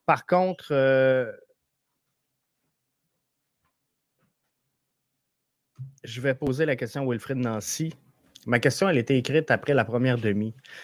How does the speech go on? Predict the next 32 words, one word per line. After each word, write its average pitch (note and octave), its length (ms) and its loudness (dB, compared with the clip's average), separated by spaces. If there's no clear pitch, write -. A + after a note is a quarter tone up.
La A#2+ 100 4
bonne D#3 220 8
nouvelle, D#3+ 360 6
c'est - 140 -6
qu'on B2+ 140 -4
s'est B2+ 140 -6
créé C#3+ 260 -2
des C3 160 0
chances. - 560 -8
On A2 100 -10
s'est B2 140 -8
créé D#3 240 -4
des B2+ 320 -2
occasions B2+ 500 0
en A#2+ 100 -2
première G#2+ 360 -4
demi. A2 500 -4
La B2 140 2
mauvaise, B2+ 420 0
c'est B2+ 120 -8
que A#2 100 -4
le G#2+ 80 -6
compteur B2+ 340 -4
était C3 220 -2
encore B2+ 320 -2
à A#2 100 0
zéro A2+ 380 0
après B2 240 -4
quarante-cinq A#2 500 -6
minutes A#2 300 -2
de G#2 120 2
jeu. F#2+ 280 -6